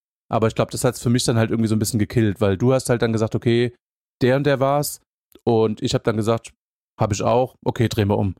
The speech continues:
So, das, das ist, glaub ich, so das, was es für mich ein bisschen gekillt hat, was es aber durchaus trotzdem nicht heißt, dass es in anderen Konstellationen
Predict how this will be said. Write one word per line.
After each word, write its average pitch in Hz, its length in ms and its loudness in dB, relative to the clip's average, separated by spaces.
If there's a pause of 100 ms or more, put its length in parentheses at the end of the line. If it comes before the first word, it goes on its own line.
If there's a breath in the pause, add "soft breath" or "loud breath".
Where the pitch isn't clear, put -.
(340)
So, 107 120 4
das, 98 300 -2
das 139 160 0
ist, 143 140 -2
glaub 127 180 2
ich, 123 80 -6
so 127 80 -4
das, 120 220 -2
was 120 120 2
es 107 100 -8
für 120 80 -4
mich 113 140 0
ein 120 40 0
bisschen 107 160 -2
gekillt 127 360 0
hat, 143 220 -2 (420)
was - 260 0
es 117 120 -4
aber 113 180 2
durchaus 120 420 0
trotzdem 117 460 0
nicht 110 180 -2
heißt, 110 300 0
dass 110 120 2
es 110 160 -6
in 110 80 -4
anderen 113 340 2
Konstellationen 107 840 0